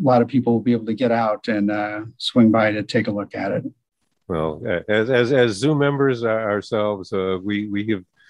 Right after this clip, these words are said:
Speaker 2: enjoyed, uh, coming out for, for that event. Uh,
Speaker 1: Love
Speaker 2: for
Speaker 1: to hear that.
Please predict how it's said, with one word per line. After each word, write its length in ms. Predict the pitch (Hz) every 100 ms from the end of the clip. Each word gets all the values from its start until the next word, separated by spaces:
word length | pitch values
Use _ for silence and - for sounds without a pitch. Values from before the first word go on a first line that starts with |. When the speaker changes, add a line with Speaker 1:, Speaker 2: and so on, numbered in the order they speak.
| - - -
Speaker 2:
enjoyed, 600 | 113 98 107 110 107 90
uh, 280 | 98 95 90 -
coming 300 | 117 101 101
out 220 | 95 92
for, 320 | - 90 87 -
for 100 | 98
that 240 | 90 95
event. 460 | 92 80 82 82 - -
Uh, 200 | 90 82 - - - - _ -
Speaker 1:
Love 320 | 143 139 143
Speaker 2:
for 100 | 147
Speaker 1:
to 120 | 143
hear 220 | 127 123
that. 280 | 113 117 -